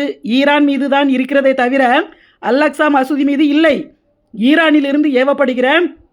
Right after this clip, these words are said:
ஹைப்பர்சோனிக் பாலிஸ்டிக் ஏவுகணைகள் ஜெருசலேமின் மீதும் விழுகிறது என்று சொல்லப்படுகிறது. அவற்றில் ஒரு ஏவுகணை அல் அக்ஸா மசூதி மீது விழுவதற்கும் வாய்ப்பு இருக்கிறது.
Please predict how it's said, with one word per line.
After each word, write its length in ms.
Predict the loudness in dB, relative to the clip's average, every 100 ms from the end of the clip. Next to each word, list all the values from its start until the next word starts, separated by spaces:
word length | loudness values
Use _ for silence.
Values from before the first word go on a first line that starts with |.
| _ _ _ _ -20 _
ஹைப்பர்சோனிக் 760 | -2 -2 0 0 2 0 0 -8 -20 -20 _
பாலிஸ்டிக் 460 | 0 0 -2 -2
ஏவுகணைகள் 600 | 0 0 0 0 2 0 -2 -6 _ _
ஜெருசலேமின் 720 | -2 0 0 -2 0 2 0 0
மீதும் 340 | -2 0 0 0
விழுகிறது 460 | 2 2 0 -2 -6 -4
என்று 220 | -4 -4
சொல்லப்படுகிறது. 600 | -2 -2 -2 -2 -2 -2 -4 -10 -20 -20 -4
அவற்றில் 500 | 0 0 2 0 0 -4
ஒரு 220 | -2 0 2
ஏவுகணை 420 | 2 2 0 0
அல் 220 | 0 0 -2
அக்ஸா 200 | -2 -4
மசூதி 340 | -2 -4 -2 0
மீது 240 | 0 0 -2 -6 -20 -2
விழுவதற்கும் 600 | 0 2 2 -2 -4 0
வாய்ப்பு 340 | 0 0 0
இருக்கிறது. 440 | 0 0 -2 -2